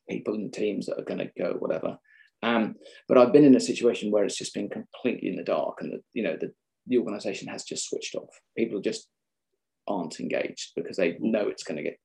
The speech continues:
gonna be bad, or they think it's gonna be bad. And then I've been involved in, in acquisitions where just tried to change that mindset to,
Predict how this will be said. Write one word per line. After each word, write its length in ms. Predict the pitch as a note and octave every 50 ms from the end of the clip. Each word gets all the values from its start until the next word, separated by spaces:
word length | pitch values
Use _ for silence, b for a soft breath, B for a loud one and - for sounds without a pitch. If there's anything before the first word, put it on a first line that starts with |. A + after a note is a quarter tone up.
| _
gonna 140 | - G2 F#2
be 100 | - F2
bad, 280 | E2+ E2+ D#2 D2+ E2 G#2+
or 100 | A#2+ C3
they 120 | B2 A#2+
think 300 | - - C#3 C3 B2+ -
it's 120 | - -
gonna 160 | - - - -
be 80 | -
bad. 320 | - - - - - - - - _ - - b b b b b b b b b b b b _ -
And 100 | - B2+
then 120 | C3+ C3
I've 120 | C3+ C3 A2+
been 120 | B2 A#2+
involved 360 | A#2 A2+ A#2+ A#2 A#2+ A2+ G2+
in, 200 | G#2 G2+ G#2 G#2
in 340 | - - G#2+ G2+ G2+ G2 - - -
acquisitions 480 | - - - A2+ A2 - - G2 F#2+ -
where 360 | A2 G#2 G#2 G2 G2 - - _ _ _ _ _ _ _ _ _ _ _ _ _ _
just 380 | - - A#2+ B2+ B2+ - - -
tried 280 | - G#2 E2 F2+ F#2
to 100 | - - -
change 500 | - - - G2 F2+ D#2+ D2+ - - -
that 180 | - - - -
mindset 460 | - - - - - - - G1+ - - _ _ _ -
to, 340 | - - G2 F#2+ F#2+ G2